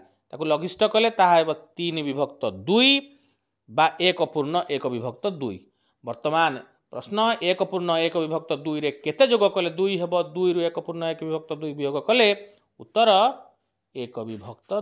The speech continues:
ଦୁଇ ହେବ। ପରବର୍ତ୍ତୀ ପ୍ରଶ୍ନ, ଗୋଟିଏ ବୃତ୍ତର ବୃହତ୍ତମ ଜିଆର ମାପ ପନ୍ଦର ସେଣ୍ଟିମିଟର ହେଲେ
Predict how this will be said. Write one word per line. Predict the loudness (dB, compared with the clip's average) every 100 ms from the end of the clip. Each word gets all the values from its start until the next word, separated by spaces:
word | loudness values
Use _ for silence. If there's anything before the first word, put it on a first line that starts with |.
| -6
ଦୁଇ | -10 -10 -8 -10 -12
ହେବ। | -16 -6 0 2 2 0 -6 _ _ _ _ _ _ _ _ _ _ _ -2
ପରବର୍ତ୍ତୀ | 4 4 4
ପ୍ରଶ୍ନ, | 4 6 8 6 6 -2 -20 -20 -6 2
ଗୋଟିଏ | 6 6
ବୃତ୍ତର | 6 6 6 6
ବୃହତ୍ତମ | 6 4 4 4 4 4
ଜିଆର | 8 8 8 4
ମାପ | 2 4 2 2
ପନ୍ଦର | 0 2 2
ସେଣ୍ଟିମିଟର | 0 -2 -4 0 0
ହେଲେ | 2